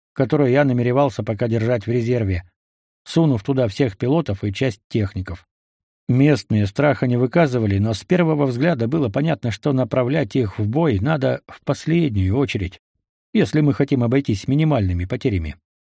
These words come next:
Нас привели в лес, вернее, дикий парк. На потолке пещеры висело множество ламп,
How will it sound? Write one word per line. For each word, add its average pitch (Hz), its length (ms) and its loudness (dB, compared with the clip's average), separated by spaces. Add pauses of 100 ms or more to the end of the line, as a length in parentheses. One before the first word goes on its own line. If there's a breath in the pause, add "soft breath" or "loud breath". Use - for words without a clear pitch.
(600)
Нас 135 360 4
привели 120 440 2
в 107 80 2
лес, 127 440 0
вернее, 120 600 2 (100)
дикий 151 400 0
парк. - 520 -6 (720)
На 127 160 0
потолке 180 440 0
пещеры 151 520 0
висело 139 380 0
множество 135 520 0
ламп, 160 380 -2